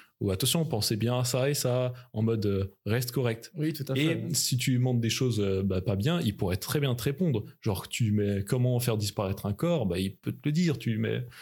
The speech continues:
Speaker 1: ce que tu veux, il peut te le dire. Mais il y a des garde-fous sur chat G P T, et c'est vrai que s'il y a des petits malins qui s'amusent à faire, essayer de faire des I A un peu à l'arrache,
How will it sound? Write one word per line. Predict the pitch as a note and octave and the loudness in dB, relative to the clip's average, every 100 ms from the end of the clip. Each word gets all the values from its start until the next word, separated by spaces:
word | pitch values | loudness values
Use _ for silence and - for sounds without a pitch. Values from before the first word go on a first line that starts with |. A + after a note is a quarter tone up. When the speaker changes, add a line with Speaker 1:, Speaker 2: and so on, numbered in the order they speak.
| - | -8
Speaker 1:
ce | - | -4
que | - | 0
tu | C3 B2 | 0 0
veux, | C3+ F3+ | 0 0
il | E3 | 0
peut | B2 B2 | 0 0
te | D3+ | 0
le | |
dire. | D#3 C#3 - - _ _ _ _ - - | 0 0 -6 -18 _ _ _ _ -12 -2
Mais | B2 | 0
il | D#3+ | 2
y | |
a | B2 | 2
des | G#2+ | 2
garde-fous | G#2 G2+ G2+ - D#3+ | 0 2 0 0 0
sur | G#2 | 0
chat | - G2 | -2 0
G | F#2+ | 0
P | G#2+ | -2
T, | A2 E3 - | -2 -2 0
et | G2 | 0
c'est | F#2+ | 0
vrai | G2 B2 | 0 0
que | |
s'il | - - A#2 A2 G2+ - | 0 0 0 0 -4 -6
y | G2 | -2
a | F#2+ | 0
des | F#2+ | 0
petits | G2 - G#2 | -2 0 0
malins | G#2+ A2 | 2 0
qui | |
s'amusent | - G2 G#2 | 0 2 2
à | G2+ | 0
faire, | - A#2 | -2 -2
essayer | G#2 - A2+ | 0 2 0
de | A2+ | 0
faire | - A2 | -2 0
des | G#2 G#2 G2+ | 0 0 0
I | A2 A#2 | 0 0
A | |
un | A2+ G2 | 2 0
peu | F#2+ G#2 | 0 0
à | |
l'arrache, | G2 F#2 B2+ D3 | 2 2 0 0